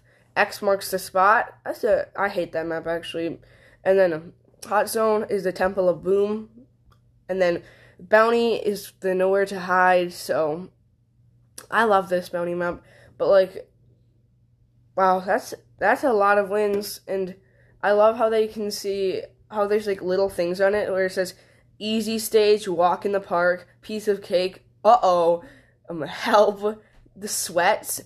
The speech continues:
and you can do it." And then you beat it and you win. So, yeah, that should be a fun challenge, but hard to do.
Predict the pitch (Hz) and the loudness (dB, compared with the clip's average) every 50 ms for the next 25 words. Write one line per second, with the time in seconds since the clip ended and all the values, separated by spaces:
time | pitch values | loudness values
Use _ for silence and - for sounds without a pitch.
0 | - 175 190 185 175 170 180 196 196 185 220 202 196 180 165 - 95 - - - | -10 -10 -8 -8 -8 -8 -8 -10 -8 -6 -6 -6 -4 -2 -2 0 0 -2 -2 -4
1 | _ - 190 196 190 185 185 185 180 - - - - - _ _ - 247 262 240 | _ -2 0 2 2 2 2 0 -2 -8 -14 -20 -20 -20 _ _ -6 -6 -4 -4
2 | 226 277 311 311 247 208 180 - - 214 220 233 247 254 240 202 190 190 - - | -2 -2 0 2 2 2 2 0 -2 -2 -2 0 2 2 2 2 0 -4 -6 -2
3 | - 220 214 202 202 - - - - - - _ _ - 226 240 240 226 240 262 | 2 2 4 2 2 -6 -14 -20 -20 -20 -20 _ _ 4 6 6 8 8 6 4
4 | 269 - - 349 330 311 330 320 294 - 294 277 269 262 - 294 269 269 262 247 | 4 0 -6 -4 -4 -2 -2 -2 -4 -2 -2 -2 -2 0 0 0 2 2 2 0
5 | 233 208 208 196 208 220 214 214 214 196 190 - _ - - 180 175 _ - 196 | 0 -4 -6 -6 -2 2 2 2 2 0 -4 -14 _ -20 -20 -20 -18 _ -12 -8
6 | 233 240 208 196 196 214 240 240 | -6 -2 0 0 0 0 -2 -4